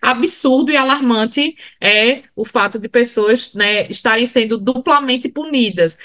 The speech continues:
Além de não ter seu direito à moradia, é, garantido, elas ainda têm, correm o risco de perder o seu direito a programas sociais, como Bolsa Família, como o B P C.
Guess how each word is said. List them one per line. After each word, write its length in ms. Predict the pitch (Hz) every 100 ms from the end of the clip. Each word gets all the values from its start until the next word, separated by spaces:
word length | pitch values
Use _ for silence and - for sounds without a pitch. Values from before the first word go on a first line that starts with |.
| -
Além 440 | - 214 226 269 330
de 80 | 330
não 200 | 330 330
ter 180 | 254
seu 140 | 247 247
direito 300 | 233 226 233
à 60 |
moradia, 720 | 226 220 214 196 202 202 196 - -
é, 260 | 196 190
garantido, 840 | 185 208 233 233 240 208 196 285 370 _
elas 300 | 196 226 247
ainda 360 | 269 240 240 262
têm, 240 | - 262
correm 280 | - 247 277
o 80 | 277
risco 260 | 254 233 247
de 80 |
perder 500 | 254 277 294 226 247
o 40 | 330
seu 220 | - 320
direito 600 | 302 262 214 226 294 370 - - -
a 340 | - 214 240 269
programas 500 | - 277 262 254 262
sociais, 440 | 254 262 339 214
como 200 | - 214
Bolsa 320 | 185 185 185
Família, 560 | 214 262 247 233 220 214
como 240 | 214 208
o 60 | 202
B 120 | 190
P 180 | 190 226
C. 520 | 240 - 214 208 214